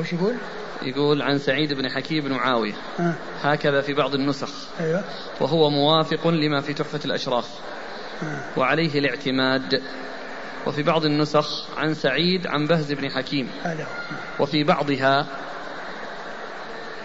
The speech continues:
Speaker 2: عن بهز بن حكيم عن أبيه عن جده.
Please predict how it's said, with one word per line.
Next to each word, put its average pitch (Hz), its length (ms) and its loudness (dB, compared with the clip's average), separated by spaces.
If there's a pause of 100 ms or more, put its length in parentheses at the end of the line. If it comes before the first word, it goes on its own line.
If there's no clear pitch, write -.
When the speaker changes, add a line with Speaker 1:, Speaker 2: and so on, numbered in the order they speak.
(420)
Speaker 2:
عن 139 200 2
بهز 151 260 6
بن 147 140 2
حكيم 147 360 0
عن 170 120 4
أبيه 165 280 0
عن 139 120 0
جده. 127 280 -2